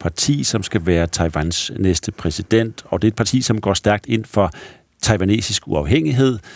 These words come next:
og det har siden, øh, de vandt valget i tyve seksten forsøgt at forbedre forholdet til U S A. Men omvendt så har Beijing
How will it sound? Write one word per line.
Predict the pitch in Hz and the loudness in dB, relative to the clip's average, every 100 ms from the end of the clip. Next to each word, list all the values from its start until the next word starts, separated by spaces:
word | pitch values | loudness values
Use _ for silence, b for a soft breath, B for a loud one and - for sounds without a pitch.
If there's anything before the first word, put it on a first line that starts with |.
| B B B B | B B B B
og | - | -4
det | 85 | 0
har | |
siden, | 90 101 98 104 - 135 | 2 2 2 2 -2 -4
øh, | 90 85 | -2 -2
de | 98 | 0
vandt | 92 104 | 0 0
valget | 95 95 95 | 0 0 -2
i | - | -4
tyve | 87 - 92 | -4 -4 -2
seksten | - 82 85 - 95 | 0 0 0 -4 -6
forsøgt | 90 - 92 - | -4 0 -2 -2
at | 98 - | -8 -4
forbedre | 90 95 98 | -4 -2 -2
forholdet | - 85 82 87 95 | -2 -2 0 -2 -2
til | - 90 - | -2 -2 -2
U | 85 78 | -4 -2
S | - | 0
A. | 85 - | -2 0
Men | 98 | -2
omvendt | - 135 160 127 92 | 0 0 0 -2 -2
så | - | -4
har | 117 123 | -2 -2
Beijing | - 80 101 107 | -2 0 0 0